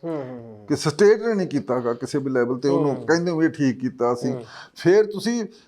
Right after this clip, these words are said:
Speaker 2: ਤੁਸੀਂ ਸਾਰੇ ਉਹ ਹੱਥ ਕੰਡੇ ਵਰਤਦੇ ਹੋ ਜਿਹਦੇ ਨਾਲ ਸਿੱਖ ਨੂੰ ਪੂਰੇ ਤਰੀਕੇ ਨਾਲ ਬਦਨਾਮ ਕੀਤਾ ਜਾਂਦਾ। ਫਿਰ ਨਵੰਬਰ ਚੁਰਾਸੀ ਵੀ ਉਹਦੇ ਤੇ ਵਰਤਾਉਣੇ।
Speaker 1: ਠੀਕ ਹੈ।
Speaker 2: ਨਵੰ-, ਤੇ ਇਸ ਕਰਕੇ ਤੁਹਾਨੂੰ,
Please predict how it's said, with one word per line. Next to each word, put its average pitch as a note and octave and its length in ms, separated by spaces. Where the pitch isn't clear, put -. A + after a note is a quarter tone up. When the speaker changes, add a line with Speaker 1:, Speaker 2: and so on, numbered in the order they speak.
Speaker 2:
ਤੁਸੀਂ A3 260
ਸਾਰੇ F3 440
ਉਹ B3+ 260
ਹੱਥ F#3+ 120
ਕੰਡੇ F3+ 280
ਵਰਤਦੇ E3 340
ਹੋ F#3+ 40
ਜਿਹਦੇ F#3+ 200
ਨਾਲ G3 200
ਸਿੱਖ - 280
ਨੂੰ F3 140
ਪੂਰੇ G3+ 320
ਤਰੀਕੇ E3+ 300
ਨਾਲ E3 120
ਬਦਨਾਮ C3 380
ਕੀਤਾ C#3+ 180
ਜਾਂਦਾ। E3+ 200
ਫਿਰ G3 140
ਨਵੰਬਰ G3+ 320
ਚੁਰਾਸੀ G3+ 440
ਵੀ G#3 80
ਉਹਦੇ A3+ 260
ਤੇ A3 120
ਵਰਤਾਉਣੇ। F3+ 400
Speaker 1:
ਠੀਕ E3+ 260
ਹੈ। - 40
Speaker 2:
ਨਵੰ-, E3+ 240
ਤੇ G#3+ 200
ਇਸ G#3+ 100
ਕਰਕੇ A#3+ 320
ਤੁਹਾਨੂੰ, A3 720